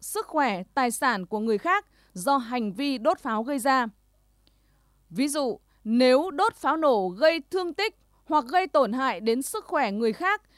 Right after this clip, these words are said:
đến mức phải xử lý hình sự, thì vừa bị truy cứu trách nhiệm hình sự về tội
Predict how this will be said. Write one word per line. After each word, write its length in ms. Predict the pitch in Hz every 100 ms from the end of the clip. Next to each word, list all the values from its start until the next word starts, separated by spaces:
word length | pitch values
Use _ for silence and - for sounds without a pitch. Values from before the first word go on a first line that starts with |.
| _
đến 200 | 220 262
mức 220 | 392 415
phải 200 | - 226
xử 240 | 202 - 247
lý 160 | 220
hình 180 | 339 254
sự, 320 | - 294 240 - _ _ _
thì 260 | 302 294 269
vừa 340 | 180 302 285
bị 320 | 240 285 175 -
truy 220 | 349 370
cứu 320 | - 269 262
trách 220 | 294 440
nhiệm 160 | 359 269
hình 180 | 277 247
sự 240 | - 262
về 140 | 240 247
tội 360 | 269 254 -